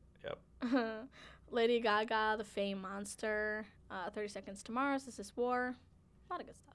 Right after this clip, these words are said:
Speaker 1: Yeah, that's a lot. That's a lot of albums we could possibly be talking about for
Speaker 2: Yeah.
Speaker 1: the second half of two thousand nine.
Speaker 2: Yeah.
Speaker 1: In the meantime, you can listen to our previous two thousand nine episode,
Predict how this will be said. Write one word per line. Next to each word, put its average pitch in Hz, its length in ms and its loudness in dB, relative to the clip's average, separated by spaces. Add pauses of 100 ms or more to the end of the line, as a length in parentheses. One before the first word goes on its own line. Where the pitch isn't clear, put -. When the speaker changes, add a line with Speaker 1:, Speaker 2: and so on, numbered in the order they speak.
Speaker 1:
Yeah, 95 220 2 (380)
that's - 140 -6
a 107 40 4
lot. 98 320 2 (600)
That's 113 120 -4
a 135 60 0
lot 107 200 4
of 107 80 0
albums 104 400 2
we 87 100 -6
could 85 140 -10
possibly 90 380 -4
be 87 100 -10
talking 90 360 -4
about - 140 -10
for 240 60 -10
Speaker 2:
Yeah. - 100 -6
Speaker 1:
the 95 40 -4
second 95 460 -4
half 85 400 -4
of - 180 -18
two 92 140 -10
thousand - 340 -8
nine. 87 300 -10 (400)
Speaker 2:
Yeah. - 180 -10 (480)
Speaker 1:
In 139 120 0
the 147 60 4
meantime, 110 360 2
you 95 80 -4
can 95 120 -8
listen 95 260 -6
to 92 200 -6
our 87 400 -2 (460)
previous 127 480 -4
two - 120 -10
thousand 82 320 -8
nine 78 200 -6
episode, - 500 -8